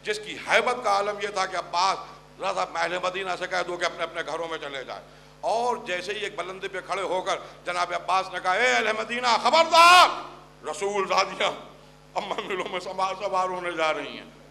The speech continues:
अपने अपने घरों में चले जाओ, जब तक कि दूसरा हुक्म सादिर ना करूँ। खबरदार, कोई घर से बाहर ना निकले।" अम्मा, आप रवायात जाकर देखिए, कर्फ्यू लग गया। अब किसी में इतनी जरूरत नहीं है कि दरवाज़ा भी खोल सके,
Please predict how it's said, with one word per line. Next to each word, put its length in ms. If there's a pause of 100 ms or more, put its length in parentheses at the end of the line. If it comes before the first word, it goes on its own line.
(240)
अपने 220
अपने 240
घरों 320
में 100
चले 300
जाओ, 280
जब 200
तक 180
कि 80
दूसरा 460
हुक्म 240
सादिर 340
ना 140
करूँ। 280 (580)
खबरदार, 520
कोई 220
घर 180
से 140
बाहर 300
ना 120
निकले।" 320 (480)
अम्मा, 300 (440)
आप 220
रवायात 440
जाकर 220
देखिए, 380
कर्फ्यू 600
लग 260
गया। 460 (680)
अब 160
किसी 180
में 140
इतनी 280
जरूरत 540
नहीं 200
है 80
कि 100
दरवाज़ा 440
भी 140
खोल 240
सके, 260